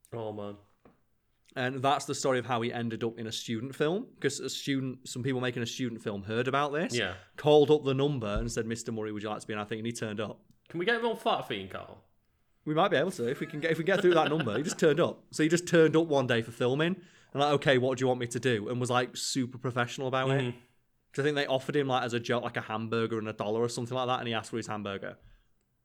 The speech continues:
Speaker 2: <laughs> And then you got, like, Danny Trejo, who's similar, where he always endeavours to do at least one student film a year.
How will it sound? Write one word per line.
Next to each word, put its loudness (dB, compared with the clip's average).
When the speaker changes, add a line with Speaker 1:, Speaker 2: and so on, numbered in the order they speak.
Speaker 2:
<laughs> -20
And -2
then -2
you 0
got, 0
like, -2
Danny 2
Trejo, 0
who's -4
similar, -4
where -4
he -6
always -2
endeavours -4
to -6
do -6
at -10
least -8
one -6
student -8
film -4
a -4
year. -6